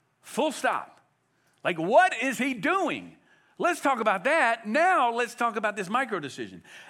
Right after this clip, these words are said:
Every decision should be tied to his purpose for you. And we noted last week, his purpose, if you've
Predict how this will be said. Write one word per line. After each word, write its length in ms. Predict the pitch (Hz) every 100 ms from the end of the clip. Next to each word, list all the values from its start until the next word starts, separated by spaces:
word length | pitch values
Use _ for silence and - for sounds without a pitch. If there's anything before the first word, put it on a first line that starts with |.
| -
Every 300 | - 262 311
decision 480 | 302 - 294 285 196
should 180 | 185 180
be 80 | 170
tied 540 | - - 254 180 170
to 100 | 160
his 180 | 175 180
purpose 380 | - 202 190 131
for 140 | -
you. 240 | 117 107 113 - -
And 140 | 151 165
we 80 |
noted 340 | 214 226 208 202
last 420 | 202 220 226 -
week, 280 | 117 131 160
his 180 | 196 - -
purpose, 640 | - 330 339 - 156 156
if 180 | 180 170
you've 220 | 190 190